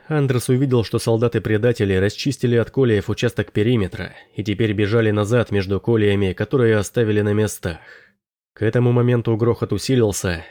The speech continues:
и Андрес увидел, как первая волна лошадей пробивается через шеренги солдат, преследовавших предателей. Не у всех получилось. Солдатам не удалось расчистить все колея,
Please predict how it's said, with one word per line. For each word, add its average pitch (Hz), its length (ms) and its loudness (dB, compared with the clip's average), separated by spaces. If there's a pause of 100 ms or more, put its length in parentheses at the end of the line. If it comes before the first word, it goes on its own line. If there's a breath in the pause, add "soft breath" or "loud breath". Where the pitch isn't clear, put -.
и 120 80 0
Андрес 127 420 0
увидел, 120 400 2
как - 220 -4
первая 113 360 2
волна 107 300 0
лошадей 104 640 0
пробивается 117 680 0
через 110 240 -4
шеренги 110 460 0
солдат, 98 580 -2
преследовавших 117 800 -2
предателей. 101 1000 -4 (640)
Не 117 220 0
у 151 100 4
всех 135 360 0
получилось. - 880 -2 (320)
Солдатам 139 560 0
не 135 80 4
удалось 131 360 2
расчистить 113 500 -2
все 110 200 -2
колея, 101 460 0